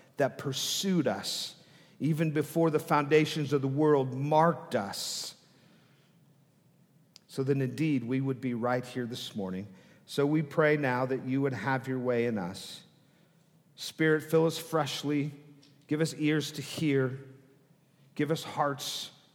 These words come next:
of wonder. And g-, grant us the grace to go from this place and live according to what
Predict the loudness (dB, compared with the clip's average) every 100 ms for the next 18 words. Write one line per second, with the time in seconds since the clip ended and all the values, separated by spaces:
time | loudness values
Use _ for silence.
0 | -8 -4 0 2 2 4 2 0 -10 -20
1 | -20 _ _ _ _ _ _ _ _ _
2 | _ _ _ _ _ -12 -10 -8 -8 -2
3 | -2 0 -2 -4 -6 -6 -2 0 0 -4
4 | -10 -14 -18 _ _ _ -8 0 0 0
5 | -2 -4 -4 -8 -4 -4 -4 -10 -16 -20
6 | _ _ _ _ _ -8 -4 0 2 2
7 | -2 -8 -18 -20 _ _ _ -20 -8 -2
8 | -2 -2 -8 -14 -20 _ _ -20 _ _
9 | -20 _ _ -6 0 0 -2 -10